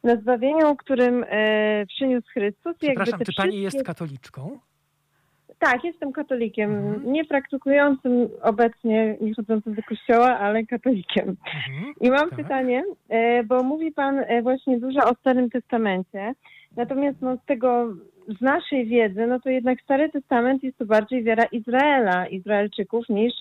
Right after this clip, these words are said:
Speaker 1: katolików.
Speaker 2: Czyli
Speaker 1: I
Speaker 2: ten Bóg w Nowym
Speaker 1: e,
Speaker 2: Testamencie to nie jest, w, w Starym Testamencie to nie jest ten Bóg, w którego pani wierzy.
Speaker 1: Znaczy jest ten sam Bóg, w którym wie-,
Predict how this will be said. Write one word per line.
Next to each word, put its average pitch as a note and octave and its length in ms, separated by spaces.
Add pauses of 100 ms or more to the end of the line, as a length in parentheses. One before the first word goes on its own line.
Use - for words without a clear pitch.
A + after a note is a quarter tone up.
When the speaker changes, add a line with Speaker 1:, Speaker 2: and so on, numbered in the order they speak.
(460)
Speaker 1:
katolików. A3 680 (140)
Speaker 2:
Czyli G3 260
Speaker 1:
I - 20
Speaker 2:
ten G#3 180
Bóg F#3 160
w D#3+ 60
Nowym A3 200
Speaker 1:
e, - 20
Speaker 2:
Testamencie G3 560
to A#3+ 120
nie B3+ 180
jest, E3+ 280
w, - 180
w - 60
Starym G#3 360
Testamencie D#3+ 580
to C4 120
nie B3+ 140
jest D3+ 180
ten D3 120
Bóg, C#3+ 260
w - 60
którego D3 320
pani C#3+ 280
wierzy. A#2+ 400
Speaker 1:
Znaczy B3+ 240
jest E4+ 360 (220)
ten D4 280
sam F4 300
Bóg, A#3+ 240
w - 100
którym A#3 300
wie-, A3 320